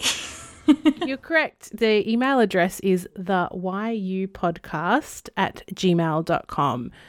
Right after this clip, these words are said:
Speaker 2: So feel free to hit us up if you'd like to cheer us on or send us some feedback. But yes, series three, where do we start?
Speaker 1: Well, for season three, we're talking about developing your career.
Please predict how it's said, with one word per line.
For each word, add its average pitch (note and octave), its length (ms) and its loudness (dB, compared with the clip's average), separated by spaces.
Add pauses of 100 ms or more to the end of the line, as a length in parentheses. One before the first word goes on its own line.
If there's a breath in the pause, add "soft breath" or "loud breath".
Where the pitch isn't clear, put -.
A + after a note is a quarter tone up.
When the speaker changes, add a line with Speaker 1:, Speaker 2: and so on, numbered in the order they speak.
Speaker 2:
So - 180 -2
feel A3 180 2
free A#3 220 0
to A#3 60 0
hit A3 180 2
us G3 140 -2
up F3+ 260 0 (340 loud breath)
if - 200 -6
you'd F3 120 -2
like D#3+ 340 -2
to E3+ 360 -2
cheer C4 300 0
us A3 160 -2
on D#3+ 260 -4
or E3 220 -8
send A3+ 260 0
us G#3 120 0
some F3+ 140 -4
feedback. E3 640 -4 (280)
But G3 360 0
yes, - 560 0 (140)
series C4+ 480 -2
three, G#3 600 -2 (200)
where A3+ 180 0
do B3 80 0
we G#3 120 0
start? G#3 500 0 (400)
Speaker 1:
Well, G#3 640 2
for C#4 100 0
season C#4+ 400 0
three, A3+ 240 2
we're A3 80 0
talking A3 380 0
about F#3 280 0
developing G3+ 520 -2
your E4 100 2
career. A3+ 580 0